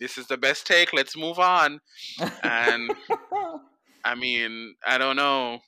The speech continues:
Speaker 1: I don't know. I'm not the one, and I'm not one. But after that, ooh, we went into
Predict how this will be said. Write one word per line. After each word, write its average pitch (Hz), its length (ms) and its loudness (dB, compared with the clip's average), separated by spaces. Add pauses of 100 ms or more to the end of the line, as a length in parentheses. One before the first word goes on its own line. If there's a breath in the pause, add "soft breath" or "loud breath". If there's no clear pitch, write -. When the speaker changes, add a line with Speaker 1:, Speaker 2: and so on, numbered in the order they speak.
(360)
Speaker 1:
I 117 120 0
don't 120 160 0
know. 110 300 -4 (300)
I'm 135 140 4
not 120 180 2
the 117 60 -6
one, 101 380 -4 (200)
and 107 120 -6
I'm 104 100 -10
not 95 220 -6
one. 92 300 -10 (240)
But 110 240 -2 (1600 loud breath)
after 156 400 6
that, 147 500 6
ooh, 156 220 -6 (280 loud breath)
we 135 120 -6
went 135 280 0
into 131 340 -4